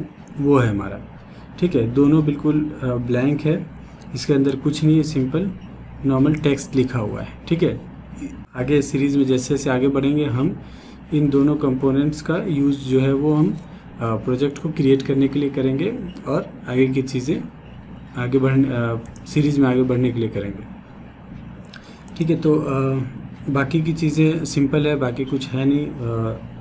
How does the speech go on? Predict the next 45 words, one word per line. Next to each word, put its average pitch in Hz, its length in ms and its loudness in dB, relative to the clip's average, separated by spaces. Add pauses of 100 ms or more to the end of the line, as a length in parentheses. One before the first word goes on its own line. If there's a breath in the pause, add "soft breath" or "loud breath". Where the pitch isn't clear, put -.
(220)
simple 131 340 -2
React 123 340 -2
की 139 80 -2
चीज़ें 127 320 -2
हैं। - 420 -4
से 135 240 -8 (160)
अब 131 180 -2
इसको 139 320 0
क्या 147 180 0
करना 143 280 2
पड़ेगा 135 320 0
कि 151 220 0
रन 135 440 0
करने 143 280 2
के 135 120 -2
लिए 139 100 2
पहले 135 300 -2
तो 135 100 -2
हमें 143 260 0
install 139 520 0
करना 131 280 2
पड़ेगा 127 500 -4 (480 loud breath)
जितने 131 320 0
भी 151 100 4
packages 147 720 -2
इसके 131 240 -2
अंदर 127 260 2
में 139 120 4
यूज़ 127 380 0
किए 123 160 4
गए 113 140 2
हैं, 127 160 2
यानी 127 300 0
कि 131 80 -2
आप 123 160 -2
यहाँ 120 200 -2
पे 117 140 -4
देख 113 200 -2
सकते 120 280 -6
हैं 135 140 -4
package.json 117 960 -4
file 117 300 -2
के - 160 -2
अंदर 110 260 0
में 139 260 0